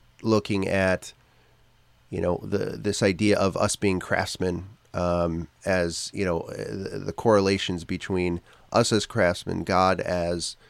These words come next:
you know, the creator of, of the known universe. Um,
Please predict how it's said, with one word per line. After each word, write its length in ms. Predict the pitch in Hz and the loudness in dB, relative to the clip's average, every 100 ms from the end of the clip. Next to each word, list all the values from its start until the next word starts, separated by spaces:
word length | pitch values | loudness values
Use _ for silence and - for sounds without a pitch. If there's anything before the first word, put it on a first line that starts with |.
| - _ 95 | -20 _ -4
you 80 | |
know, 80 | 92 | -2
the 80 | 87 | -2
creator 560 | - 107 98 95 87 - | -4 0 2 2 -2 -2
of, 260 | 95 87 92 - | -6 -4 -10 -4
of 160 | 101 | -4
the 80 | 90 | -2
known 220 | 92 90 | -2 -2
universe. 600 | 92 92 85 87 82 - - _ - - _ - | -2 -4 -2 -4 -4 -10 -18 _ -20 -20 _ -2
Um, 500 | 95 90 85 85 | 2 2 2 -2